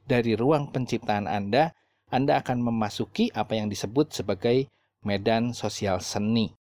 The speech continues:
Nah, medan sosial seni sendiri makna definitifnya adalah sebuah ekosistem, tempat para insan seni rupa berkiprah dan saling berinteraksi. Atau pendeknya, medan sosial seni adalah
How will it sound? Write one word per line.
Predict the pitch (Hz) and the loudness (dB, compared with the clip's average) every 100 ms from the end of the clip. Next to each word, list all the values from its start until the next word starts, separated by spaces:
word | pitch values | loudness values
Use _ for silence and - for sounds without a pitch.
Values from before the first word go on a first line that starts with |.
| _ _ _ _ | _ _ _ _
Nah, | - | -2
medan | 107 120 117 120 113 | 2 4 4 2 2
sosial | - 98 117 107 | -2 -2 0 0
seni | - 107 107 | 0 -2 -2
sendiri | - 107 101 107 185 | -2 -4 -2 0 2
makna | 165 104 110 104 | 0 -2 -2 -2
definitifnya | 101 98 113 107 101 104 - 147 185 131 | -2 -2 -2 -2 -2 -4 -2 0 2 2
adalah | 104 98 90 82 95 - | 2 2 2 0 -2 -8
sebuah | - 120 107 107 95 | -6 -4 0 0 0
ekosistem, | - 113 117 - 101 139 233 _ _ _ _ _ | -2 -4 -4 -2 0 0 -2 _ _ _ _ _
tempat | 135 127 117 120 117 - _ - | 0 0 0 2 2 0 _ 0
para | 110 - | 0 2
insan | 151 135 120 - 113 107 | 2 2 -2 0 2 2
seni | - 113 | -2 0
rupa | 104 98 - 151 175 170 - | 2 0 2 4 4 2 -2
berkiprah | 110 110 113 110 - 123 131 - | -4 -2 -2 -2 4 4 4 2
dan | 101 98 | 0 0
saling | - 95 101 110 98 | -2 0 0 0 0
berinteraksi. | 95 92 95 98 - - 101 - _ _ _ | -2 -2 -4 -4 -8 -4 -4 -4 _ _ _
Atau | - - 123 | -4 0 2
pendeknya, | 120 101 - - 127 127 - _ _ _ | 2 0 -2 0 2 2 -2 _ _ _
medan | 123 120 113 107 | 0 4 2 0
sosial | 110 - 101 98 | -4 0 0 0
seni | 107 160 | -2 -2
adalah | - 95 92 117 | -2 0 2 2